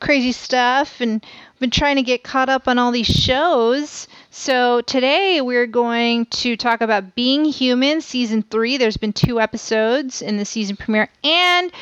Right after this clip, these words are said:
you know, I think we're gonna talk about the last episode of Vampire Diaries, but we haven't done a lot of recap from, I don't know, I think, like, five episodes. So we should probably just kinda talk about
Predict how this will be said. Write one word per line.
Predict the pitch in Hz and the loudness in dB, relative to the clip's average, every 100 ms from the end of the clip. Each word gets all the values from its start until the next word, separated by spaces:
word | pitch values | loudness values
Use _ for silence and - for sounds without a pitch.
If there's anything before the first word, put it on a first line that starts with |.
| - - | -20 -10
you | 403 | -2
know, | 427 415 | 0 2
I | 370 | 0
think | 427 370 | -2 0
we're | 370 | 0
gonna | 330 294 | 2 0
talk | 269 294 | 0 0
about | 277 254 | 2 0
the | 254 | 0
last | 208 214 233 | 0 0 0
episode | 233 220 233 | -4 -2 -2
of | 214 | 0
Vampire | 208 208 220 | 0 0 0
Diaries, | 214 208 214 214 | 2 2 2 2
but | 208 | -2
we | 208 | -6
haven't | 202 220 285 233 | -2 0 0 0
done | 214 214 | 0 0
a | 196 | 2
lot | 185 196 | 2 2
of | 185 | 0
recap | 175 190 - 220 208 _ - | -4 -8 -4 -2 -2 _ -2
from, | 214 202 196 190 - - - _ | 0 0 -2 -8 -12 -18 -18 _
I | - | 0
don't | 226 | 2
know, | 220 | 2
I | 220 | 2
think, | 240 | 2
like, | 226 - | 0 0
five | - 208 214 | 0 2 2
episodes. | 202 254 262 311 311 | 0 0 -2 -2 -2
So | - | -4
we | 226 | -4
should | 220 208 | -4 -6
probably | - - 240 240 240 226 | -12 -4 0 2 2 0
just | 202 202 | -4 -6
kinda | - 202 180 | -2 -2 0
talk | 202 202 | 0 0
about | 185 170 - | 0 0 -2